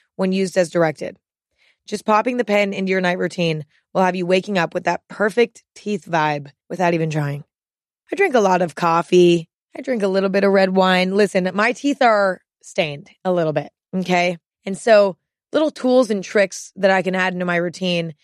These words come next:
that make me feel more confident really help in front of the camera and just in my normal life. It's a great way to give yourself an extra confidence boost and live life to the brightest. Colgate Optic White. Find it at all major retailers. Let's start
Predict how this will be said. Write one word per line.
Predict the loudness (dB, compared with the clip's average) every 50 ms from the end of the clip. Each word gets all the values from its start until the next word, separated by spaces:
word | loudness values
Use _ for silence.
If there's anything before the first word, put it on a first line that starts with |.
| _ _ _ _ -4
that | -2
make | -2 -2 -2 -2
me | -4 -6
feel | -2 0 0 0
more | 2 0 -2
confident | -2 -2 -4 -4 -4 -4 -4 -4 -4 -6 -8 _ _ _ _ _ -2
really | 0 2 2 2
help | 2 2 0 0 0 -2 -4 _ _ _ _ _ _ _
in | -2 -2 -2 -2
front | -2 0 0 0
of | 0
the | -2
camera | 0 0 2 2 4 2 2 2
and | 2 0 0 0 -2
just | -4 -4 -2
in | 0
my | 0 0
normal | 0 0 0 -2 -2 -2
life. | -2 -4 -4 -6 -12 -18 -20 _ _ _ _ _ _ _ _ _ _
It's | -4 -2 -2
a | 0
great | 2 2 2 4
way | 4 4 2
to | 4
give | 2 0 2
yourself | 2 0 2 2 2 2 0 0
an | -2 -2
extra | -2 -4 -4 -6 -10 -8
confidence | -4 -4 -4 -2 -2 -4 -4 -6 -4
boost | -2 -2 -2 -2 -2 -6 -14 _ _
and | -2 0 2
live | 2 2 2 2
life | 0 0 0 -2 -4 -6
to | -6 -4
the | -2
brightest. | 0 0 0 0 0 -4 -6 -10 -14 -20 -20 _ _ _ _ _ _ _ _ _ _ _ _ _
Colgate | 0 2 2 4 4 4 4 4
Optic | 2 0 0 0 -2 -4 -2
White. | 0 2 2 2 0 -4 _ _ _ _ _ _ _ _
Find | _ -4 -2 0 2 0
it | 0 0
at | 0 -2 0 2
all | 2 2 2
major | 2 0 -2 -2 -2 -4
retailers. | -4 -4 -6 -8 -10 -12 -12 -14 -16 -18 -20 -20 _ _ _ _ _ _ _ _ _ _ _ _ -12
Let's | -6 -2 0 0 0 -2 -6
start | -12 -14 -6 -2 2 2 4 4 2 0 -2 -6